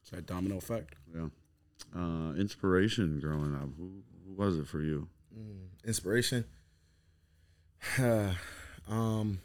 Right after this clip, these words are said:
Speaker 3: as far as in-house, like, I had a guy, uh, named Antonio Garay. He was a Rahway guy. He made it to the N F L. Um, he was inspiration, but, um, people like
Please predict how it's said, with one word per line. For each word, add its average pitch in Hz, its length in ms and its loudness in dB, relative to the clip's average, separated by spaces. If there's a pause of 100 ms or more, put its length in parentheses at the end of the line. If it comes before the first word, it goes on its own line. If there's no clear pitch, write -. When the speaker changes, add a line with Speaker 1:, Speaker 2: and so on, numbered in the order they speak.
(1040)
Speaker 3:
as 104 80 -2
far 127 200 6
as 120 100 2
in-house, 139 560 2
like, 113 200 2
I 113 100 2
had 127 200 4
a 110 60 2
guy, 110 380 0 (520)
uh, 107 180 0
named 104 380 -2
Antonio 107 680 0 (420)
Garay. 107 460 0 (240)
He 117 80 0
was 104 140 0
a 104 60 0
Rahway 107 300 2
guy. 104 320 -4 (420)
He 110 280 -2
made 107 240 0
it - 260 -6
to 107 220 -2
the 101 140 -2
N 101 80 -4
F 95 160 -6
L. 92 240 -6 (500)
Um, 98 180 -4
he 113 140 0
was 107 160 -2
inspiration, 98 680 -2
but, 95 240 -4 (600)
um, 95 360 -6 (520)
people 143 240 2
like 120 260 2